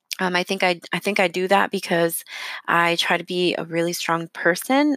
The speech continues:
I don't like crying in front of others. I don't like showing a lot of emotion in that way. Um, it takes a lot for me to break down like that,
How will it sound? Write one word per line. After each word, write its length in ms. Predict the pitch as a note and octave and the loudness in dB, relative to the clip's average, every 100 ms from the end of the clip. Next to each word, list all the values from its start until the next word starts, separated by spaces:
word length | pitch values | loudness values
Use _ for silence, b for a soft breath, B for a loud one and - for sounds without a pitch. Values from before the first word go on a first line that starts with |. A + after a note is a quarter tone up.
| - | -2
I 100 | E3 | -2
don't 240 | E3 D#3+ | 0 0
like 180 | - - | -2 -4
crying 440 | - - G#3 A#3 A#3+ | -4 0 2 4 2
in 160 | A#3+ | 2
front 180 | - A#3+ | 2 2
of 120 | A#3 | 2
others. 480 | - A3 A3 A3 - B B B | 2 2 2 2 -2 B B B
I 40 | - | 0
don't 220 | A3 A#3 | 2 4
like 160 | A3+ - | 2 2
showing 340 | - G#3 G#3 | 0 2 4
a 60 | G3 | 4
lot 180 | F#3 | 4
of 100 | F3 | 4
emotion 500 | F3+ E3+ E3+ - G3+ | 2 0 0 0 0
in 140 | G3 G3+ | 0 2
that 200 | G3+ - | 2 4
way. 380 | G#3 G#3 G#3+ G#3+ B B B B - | 4 6 4 0 B B B B -4
Um, 280 | F3+ F3 E3+ | 0 0 0
it 120 | - | -4
takes 300 | - G#3 - | 0 2 2
a 60 | F#3+ | 2
lot 880 | F3+ E3+ E3 E3+ F3+ - - - - A3 | 2 2 4 4 2 0 -6 -12 -12 -4
for 200 | G3+ G3 | 0 2
me 380 | F#3+ F#3 F#3 | 2 2 0
to 520 | F3+ G3 F3+ F3+ F3 - F#3 - _ - - _ _ _ | -2 -2 0 0 0 -2 -10 -18 _ -20 -20 _ _ _
break 360 | F#3+ G3 F3+ - | 4 4 4 2
down 340 | F3+ E3 E3+ | 2 4 2
like 240 | G3+ A#3+ - | 2 0 2
that, 380 | C4+ C#4 C#4 | 4 4 2